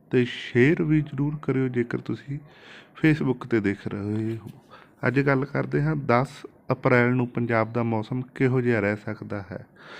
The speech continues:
ਜਿਵੇਂ ਆਪਾਂ ਪਹਿਲੋਂ ਵੀ ਦੱਸਿਆ ਹੋਇਆ ਸੀਗਾ ਕਿ ਨੌ ਤਰੀਕ ਤੱਕ ਮੌਸਮ ਸਾਫ਼ ਰਹੇਗਾ। ਦਸ ਤਰੀਕ ਤੋਂ ਪੰਜਾਬ ਦਾ ਮੌਸਮ ਬਦਲਣਾ ਸ਼ੁਰੂ ਹੋ ਜਾਵੇਗਾ। ਅੱਜ ਦਸ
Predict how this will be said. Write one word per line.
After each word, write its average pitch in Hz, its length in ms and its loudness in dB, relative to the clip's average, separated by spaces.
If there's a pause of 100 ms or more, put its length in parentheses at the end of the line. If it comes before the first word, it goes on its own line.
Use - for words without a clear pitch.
(340)
ਜਿਵੇਂ 139 260 4
ਆਪਾਂ 139 240 0
ਪਹਿਲੋਂ 131 400 0
ਵੀ 151 120 -2
ਦੱਸਿਆ 127 440 -2
ਹੋਇਆ 117 300 -4
ਸੀਗਾ 127 340 -6
ਕਿ 123 440 -4 (920)
ਨੌ 127 320 6
ਤਰੀਕ 139 300 2
ਤੱਕ 139 300 -4
ਮੌਸਮ 127 400 0
ਸਾਫ਼ 113 400 -6
ਰਹੇਗਾ। 135 540 -2 (760)
ਦਸ 131 220 8 (200)
ਤਰੀਕ 151 280 4 (140)
ਤੋਂ 139 160 4
ਪੰਜਾਬ 120 440 -2
ਦਾ 123 120 2
ਮੌਸਮ 123 500 -2
ਬਦਲਣਾ 131 420 0
ਸ਼ੁਰੂ 123 280 -4
ਹੋ 117 140 -6
ਜਾਵੇਗਾ। 113 500 -6 (200)
ਅੱਜ 139 180 -2 (680)
ਦਸ 131 320 4